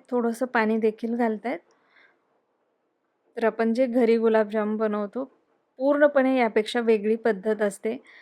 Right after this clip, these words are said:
आणि आचारी लोकांची पद्धत वेगळी असते. बघू शकता अशा पद्धतीने थोडंसं पाणी घालून हा जो खवा आहे छान मळवून घेतला जातोय. अशा पद्धतीने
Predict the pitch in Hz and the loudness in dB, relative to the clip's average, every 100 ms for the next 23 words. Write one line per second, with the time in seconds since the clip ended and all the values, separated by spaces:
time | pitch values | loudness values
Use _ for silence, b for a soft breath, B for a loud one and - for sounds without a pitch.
0 | B B B B - 226 247 226 220 226 | B B B B -4 -2 2 0 2 2
1 | 240 226 220 208 226 226 214 190 233 240 | 4 2 0 -4 -6 -6 -6 -4 -8 -8
2 | _ _ b b - 214 208 214 226 214 | _ _ b b -2 2 2 2 2 0
3 | - 220 262 - b b b b 220 208 | -4 -10 -10 -12 b b b b -8 -6
4 | 214 208 208 - 220 226 233 233 202 214 | -6 -8 -8 -2 0 0 -2 -2 -2 -4
5 | 226 277 277 294 302 320 349 294 247 226 | -2 -4 0 2 2 0 0 0 0 0
6 | 220 220 262 240 233 262 294 - 214 233 | -2 -2 -2 -2 -2 -2 -4 0 2 2
7 | 202 202 285 B B B B - 240 254 | 0 -4 -8 B B B B -4 0 2
8 | 247 220 214 226 240 226 220 220 214 202 | 2 2 0 -2 -2 -4 -2 -2 0 -2
9 | 247 349 _ _ _ _ _ _ _ _ | -6 -12 _ _ _ _ _ _ _ _
10 | _ _ _ _ _ _ _ _ - 226 | _ _ _ _ _ _ _ _ -10 -2
11 | 226 220 208 214 220 269 | 0 0 -2 -2 -2 -2